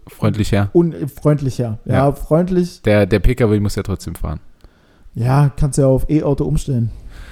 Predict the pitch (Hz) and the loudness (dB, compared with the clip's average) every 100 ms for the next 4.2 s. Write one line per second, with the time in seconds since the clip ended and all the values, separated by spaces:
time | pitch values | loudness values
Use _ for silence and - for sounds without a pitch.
0 | - - - - 113 156 - - - - | -20 -16 -4 0 2 2 -4 -16 -20 -20
1 | - - - - - 135 135 135 147 143 | -20 -20 -20 -8 0 2 2 2 2 0
2 | 123 131 127 123 117 120 123 120 120 131 | -2 0 2 2 2 0 -2 -4 -2 0
3 | 117 87 98 - 101 95 - - 104 101 | -2 -4 -6 -6 -8 -8 -10 -8 -6 -4
4 | 98 | -6